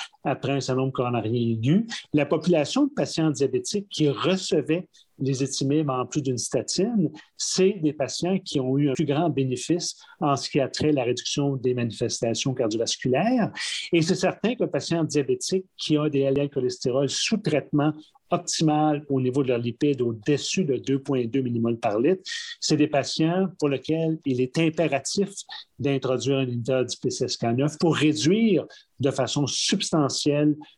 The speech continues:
le risque de manifestations cardiovasculaires ou de récidive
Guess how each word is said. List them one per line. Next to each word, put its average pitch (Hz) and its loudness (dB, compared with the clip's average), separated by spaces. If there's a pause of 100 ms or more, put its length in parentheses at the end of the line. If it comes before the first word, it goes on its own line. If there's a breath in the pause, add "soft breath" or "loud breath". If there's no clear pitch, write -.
le 135 2
risque 135 0
de 127 -2
manifestations 123 -2
cardiovasculaires 123 0
ou 123 2
de 143 2
récidive 147 2